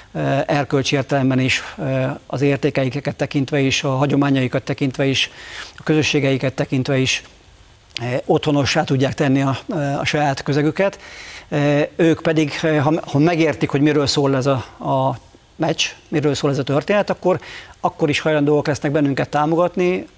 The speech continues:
mint például jelesül manapság, ö, amikor egzisztenciális értelemben egy kicsit rosszabbul mennek a dolgok,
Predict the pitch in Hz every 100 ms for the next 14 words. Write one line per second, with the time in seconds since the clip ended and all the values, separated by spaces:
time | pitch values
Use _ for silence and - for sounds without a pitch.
0 | - - - - - - - 139 151 139
1 | 135 143 135 - 135 139 135 - 156 143
2 | - 196 196 175 - - - - - 165
3 | - 180 175 170 165 - 165 135 160 147
4 | 156 151 139 143 - 147 151 156 151 143
5 | 156 156 - 143 143 143 139 139 135 139
6 | 131 131